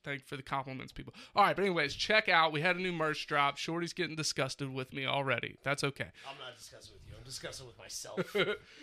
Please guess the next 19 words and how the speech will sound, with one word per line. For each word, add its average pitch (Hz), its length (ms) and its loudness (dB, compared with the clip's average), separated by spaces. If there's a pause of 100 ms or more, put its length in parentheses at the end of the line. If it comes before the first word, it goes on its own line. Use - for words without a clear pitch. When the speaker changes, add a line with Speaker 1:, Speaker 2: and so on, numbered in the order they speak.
(420)
Speaker 1:
Uh, 170 300 8
check 208 220 4
out 202 140 8
the 202 60 -8
merch 185 260 2
drop 175 340 6
in 202 160 0
the 202 60 0
TeePublic 175 720 2
store. 175 400 0
These 175 420 -2
are 180 300 6
on 175 200 4
sale 165 280 4
for 170 120 -2
the 156 120 -2
next 151 260 4
couple 165 320 4
days. 147 640 6